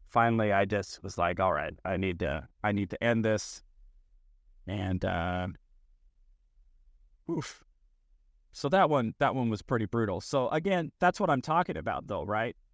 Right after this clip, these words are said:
It's these private shows. They're so niche, right? It's like, here is a very homogenous group, uh, audience. I mean, more so than any normal audience. It's like everybody in this audience is, like,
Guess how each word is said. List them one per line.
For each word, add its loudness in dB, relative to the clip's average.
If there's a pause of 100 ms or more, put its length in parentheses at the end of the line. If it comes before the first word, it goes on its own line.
(240)
It's -6
these 0
private 2
shows. 2
They're 0
so 0
niche, -4
right? 2
It's -8
like, 0 (580)
here 0
is -2
a 2
very 0
homogenous -2 (160)
group, -2 (460)
uh, 0 (380)
audience. 2
I 0
mean, 0
more 0
so 0
than -2
any -2
normal 0
audience. -2
It's -8
like -2 (220)
everybody 2
in 0
this -2
audience -2 (300)
is, -4
like, -2